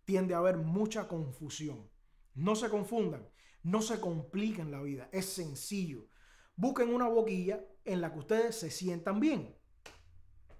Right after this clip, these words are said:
Si tú te sientes bien, el proceso tuyo de estudio va a estar bien. Si tú te sientes cómodo, el proceso tuyo de tocar va a estar bien. Y estudia, estudia. Nada es más bonito que tú sentarte y decir,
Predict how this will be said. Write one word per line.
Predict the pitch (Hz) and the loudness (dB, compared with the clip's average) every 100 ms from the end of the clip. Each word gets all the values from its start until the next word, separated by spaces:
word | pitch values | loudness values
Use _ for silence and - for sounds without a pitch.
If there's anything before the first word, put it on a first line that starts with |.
| - - - - - - - - - | -18 -18 -18 -18 -18 -20 -20 -20 -2
Si | 208 | 2
tú | 220 | 2
te | 294 233 | 2 2
sientes | 277 262 247 | 2 2 2
bien, | 285 277 247 - - - | 4 4 2 -4 -8 -2
el | 185 | 0
proceso | 180 170 214 208 | 0 0 0 0
tuyo | 214 214 190 | 2 4 4
de | |
estudio | 165 - 208 202 196 - 156 | 0 -2 -2 0 -2 -2 -6
va | 160 | -6
a | |
estar | - 147 | -4 -6
bien. | 139 139 110 - - - | -6 -8 -10 -20 -20 -12
Si | 170 | -8
tú | 196 | -4
te | 240 | -2
sientes | 208 226 226 - | 0 0 -2 -2
cómodo, | 240 226 226 220 208 | 0 0 2 2 0
el | |
proceso | 156 - 196 185 170 | -2 -4 -4 -4 -4
tuyo | 196 185 160 | 0 2 2
de | |
tocar | 151 143 190 220 247 - - 160 | 0 -6 -2 0 -2 -6 -8 -6
va | |
a | 151 | -6
estar | 165 135 | -6 -8
bien. | 147 185 131 107 - | 0 0 0 -8 -12
Y | - 170 | -4 -4
estudia, | - - 208 202 156 139 - _ - _ _ - - - | -4 -6 -4 -2 -4 -6 -10 _ -20 _ _ -20 -20 -8
estudia. | 160 135 - 196 165 131 - _ - _ - | -8 -8 -4 -2 0 -4 -12 _ -20 _ -14
Nada | 151 143 196 220 214 208 | -8 -2 0 4 4 2
es | 190 | 0
más | 165 185 | 0 0
bonito | 175 175 214 175 156 - - _ | 0 0 0 0 -4 -8 -20 _
que | 139 | -6
tú | 180 | -4
sentarte | 185 175 160 196 196 185 | -2 -4 -2 -4 -2 -2
y | |
decir, | 156 139 190 143 - | -2 -2 -2 -2 -6